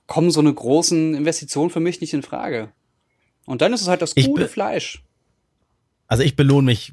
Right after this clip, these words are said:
Speaker 2: wahnsinnig gerne selbst und ich kaufe mir auch lieber selbst etwas, was, auf was ich hinarbeite und mir spare, als dass es mir jemand schenkt. Das, es hat dann für mich immer eine ganz andere Wertigkeit oder ich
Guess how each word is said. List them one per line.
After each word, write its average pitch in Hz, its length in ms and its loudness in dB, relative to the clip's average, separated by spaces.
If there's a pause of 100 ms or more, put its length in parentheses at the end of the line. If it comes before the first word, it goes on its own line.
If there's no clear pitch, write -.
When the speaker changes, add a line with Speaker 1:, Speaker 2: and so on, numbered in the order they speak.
Speaker 2:
wahnsinnig 117 560 2
gerne 98 220 0
selbst 92 320 -2
und 107 80 0
ich 101 160 -4 (100)
kaufe 175 380 0
mir 147 180 2
auch 98 140 -4
lieber 156 300 2
selbst 123 380 0
etwas, 135 380 -2
was, 117 240 -4
auf 110 180 -2
was 104 140 -2
ich - 160 -8
hinarbeite 127 640 2
und 110 80 -2
mir 107 120 -2
spare, 135 480 0 (280)
als 107 160 0
dass 123 160 0
es 135 160 -2
mir 120 80 0
jemand 104 240 0
schenkt. 104 460 -2
Das, 92 120 0
es - 140 -8
hat - 140 -4
dann 110 100 2
für - 140 -2
mich 117 160 0
immer 120 100 2
eine 107 140 2
ganz 117 220 0
andere 101 300 -2
Wertigkeit 110 520 -2
oder 95 120 0
ich 107 120 -4